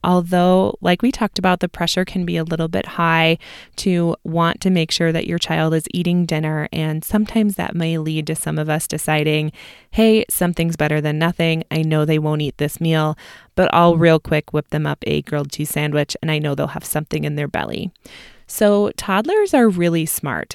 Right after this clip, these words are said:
Kids are really smart. People are really <laughs> smart, and they will learn very quickly that if they can manipulate the system to get what they want, they will. And they're not doing it to be intentional or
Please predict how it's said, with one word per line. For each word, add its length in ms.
Kids 300
are 120
really 220
smart. 320
People 440
are 180
really 280
<laughs> 120
smart, 460
and 200
they 140
will 240
learn 240
very 320
quickly 640
that 240
if 400
they 320
can 240
manipulate 640
the 100
system 720
to 160
get 320
what 220
they 140
want, 480
they 200
will. 440
And 140
they're 120
not 300
doing 280
it 140
to 100
be 160
intentional 720
or 340